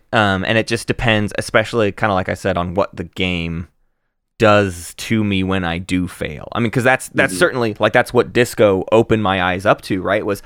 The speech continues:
Speaker 1: I'm okay with failing because I know the game's not going to just turn itself off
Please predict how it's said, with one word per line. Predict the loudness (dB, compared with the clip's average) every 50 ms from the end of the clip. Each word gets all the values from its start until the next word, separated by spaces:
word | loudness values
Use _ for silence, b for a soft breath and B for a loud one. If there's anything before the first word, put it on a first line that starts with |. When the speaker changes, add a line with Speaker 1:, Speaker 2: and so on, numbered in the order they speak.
| B B B
Speaker 1:
I'm | 0 2 4 4
okay | 2 4 2 2 0 2
with | 0 -2 -2
failing | 0 0 2 2 2 2 0 -2 -2
because | -4 -6 -4 -4
I | -2 -2
know | -2 -2 0 0 2 2 0 0 -2 -4 -6 -10 _ _ _ _ _ _ _ _ _
the | -4 0
game's | 2 2 2 2 2 2 0
not | 0 0 2
going | 0 0 0 0
to | -2 -4
just | -6 -6 -8 -8
turn | -4 0 0 0 2
itself | 0 -4 -4 0 2 2 2 2 0 0
off | 2 4 4 4 2 0 -6 -14 -20